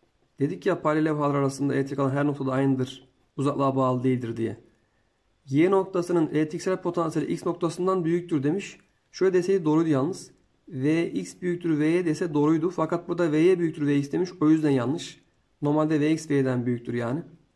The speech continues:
Y daha büyüktür dediği için yanlış. Yüklü parçacığa X ve Y noktalarında etki eden elektriksel kuvvetler eşit büyüklüktedir demiş. Doğru.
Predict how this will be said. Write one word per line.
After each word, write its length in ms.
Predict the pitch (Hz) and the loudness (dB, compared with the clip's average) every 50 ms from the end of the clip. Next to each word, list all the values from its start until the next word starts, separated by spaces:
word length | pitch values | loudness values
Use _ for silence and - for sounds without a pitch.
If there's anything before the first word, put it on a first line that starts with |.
| _ _ _ _ _ _ _ | _ _ _ _ _ _ _
Y 240 | - 135 143 156 151 | -2 0 0 0 0
daha 220 | 151 147 147 143 143 | 0 -2 -2 0 -2
büyüktür 280 | 143 143 - 143 135 | -2 -2 -2 0 0
dediği 220 | 131 127 127 131 131 | 0 2 2 0 0
için 200 | 127 127 123 120 | 0 -2 -4 -4
yanlış. 440 | 113 123 120 - - - - - - _ _ _ _ _ _ _ _ _ _ _ _ _ _ _ _ | -4 -4 -6 -8 -8 -12 -16 -20 -20 _ _ _ _ _ _ _ _ _ _ _ _ _ _ _ _
Yüklü 260 | 139 - - 190 190 | -6 -4 -2 -4 -2
parçacığa 460 | - 185 180 175 180 175 165 165 175 170 | 0 0 0 2 0 0 2 2 2 2
X 280 | - 175 170 - - | 0 -2 -6 -2 0
ve 40 | 165 | 2
Y 180 | 170 180 185 185 | 2 4 4 2
noktalarında 480 | 175 170 175 170 160 156 151 147 147 | 0 0 0 0 0 2 2 0 0
etki 300 | - 156 151 151 - 180 | 0 -2 -2 -2 0 0
eden 240 | 175 170 170 151 143 | 0 2 0 0 0
elektriksel 540 | 120 147 151 147 - 170 170 - 180 175 175 | 0 0 -2 -2 -4 -4 -2 -2 -4 -4 -4
kuvvetler 320 | - 165 165 160 160 160 | -2 -2 -2 -2 -2 -2
eşit 340 | 160 160 156 190 170 160 - | -2 -2 -2 -4 -6 -4 -4
büyüklüktedir 500 | 175 170 170 160 - 160 147 143 139 139 | -4 -2 -2 -2 -2 0 0 0 0 0
demiş. 380 | 147 175 202 185 - - - _ _ _ _ _ _ - | 0 -2 -2 -6 -10 -14 -18 _ _ _ _ _ _ -2
Doğru. 480 | 151 165 170 156 165 180 196 - - | 2 2 4 4 2 0 -2 -4 -10